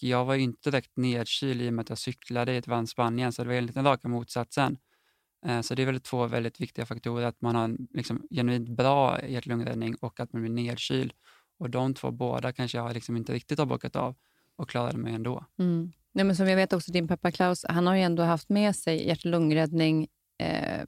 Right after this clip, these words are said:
Speaker 2: alltså tanken på att
Speaker 1: Mm.
Speaker 2: göra den
Speaker 1: Jo, jo.
Speaker 2: och, och, eh, den, men inte den kanske professionella som, som, som sjukvården ger.
Speaker 1: Mm.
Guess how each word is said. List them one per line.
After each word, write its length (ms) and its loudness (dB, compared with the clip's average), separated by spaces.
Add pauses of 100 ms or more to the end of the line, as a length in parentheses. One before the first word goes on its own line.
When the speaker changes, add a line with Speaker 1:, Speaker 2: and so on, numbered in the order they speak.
(300)
Speaker 2:
alltså 200 -4
tanken 400 0
på 80 2
att 60 2
Speaker 1:
Mm. 120 4
Speaker 2:
göra 320 6
den 180 6
Speaker 1:
Jo, 60 8
jo. 80 4
Speaker 2:
och, 240 0
och, 200 -2
eh, 240 4
den, 280 2
men 200 4
inte 260 2
den 240 4
kanske 220 0
professionella 800 2
som, 340 2
som, 420 2 (640)
som 340 2
sjukvården 540 4
ger. 440 2
Speaker 1:
Mm. 160 2